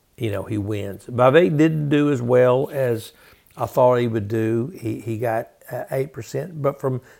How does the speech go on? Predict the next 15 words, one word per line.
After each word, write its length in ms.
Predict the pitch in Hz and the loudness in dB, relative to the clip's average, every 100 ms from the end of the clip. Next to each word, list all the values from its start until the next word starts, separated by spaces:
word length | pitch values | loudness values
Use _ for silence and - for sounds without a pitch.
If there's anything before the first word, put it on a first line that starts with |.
| _ 131 | _ -6
zero 440 | 120 147 190 160 | 0 2 4 2
to 260 | 143 120 123 | 0 0 2
eight, 380 | 120 110 - _ _ _ _ _ | 2 -2 -8 _ _ _ _ _
I 80 | - | -2
guarantee 480 | 127 165 175 160 143 | 2 2 2 -2 -2
you 140 | 135 110 _ _ _ _ | -4 -6 _ _ _ _
his 360 | 170 185 160 - | 8 8 8 2
eight 540 | 147 143 123 143 _ _ _ _ | 2 2 0 -6 _ _ _ _
is 200 | 147 110 | -6 -4
more 220 | 120 127 | 0 2
impressive 680 | 120 104 131 113 - 110 110 | 2 2 4 4 2 -6 -6
than 380 | 113 110 104 104 _ _ _ _ - | -4 -4 -6 -12 _ _ _ _ -4
Ron 240 | 123 120 | 0 0
DeSantis', 680 | 110 - 117 110 - 113 101 | -4 -4 -2 -2 -6 -12 -12
tw-, 280 | - 117 156 | -8 -8 -6